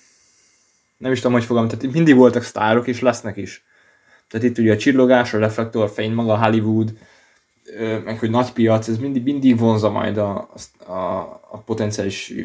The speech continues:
jó játékosokat. Ugye beszéltünk itt Mike Henről, ugye ő volt az első nagy sztár, aztán jött a Chamberlain, Baylor West féle korszak, aztán jött a Showtime, ugye Abdul-Jabbarral, Magic-kel, Worthy-val,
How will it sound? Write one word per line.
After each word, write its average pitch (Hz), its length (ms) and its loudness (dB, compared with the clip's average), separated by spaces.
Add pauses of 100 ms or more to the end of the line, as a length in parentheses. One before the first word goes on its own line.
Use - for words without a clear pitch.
jó 107 220 0
játékosokat. 104 680 -4
Ugye 101 220 -6
beszéltünk 117 480 -2
itt - 120 -6
Mike 107 340 0
Henről, 101 360 0
ugye 98 160 -6
ő 101 120 -2
volt 98 180 -4
az - 80 -14
első 101 300 -6
nagy 98 140 -6
sztár, 95 480 -4 (680)
aztán 117 280 0
jött 117 120 0
a 104 40 -2
Chamberlain, 104 760 2
Baylor 104 380 2
West 98 360 -4
féle 98 340 -4
korszak, 95 720 -8 (560)
aztán 127 240 -2
jött 120 120 -2
a 113 40 -6
Showtime, 107 600 0
ugye 95 340 -4 (320)
Abdul-Jabbarral, 107 880 0
Magic-kel, 104 680 -4
Worthy-val, 104 840 -2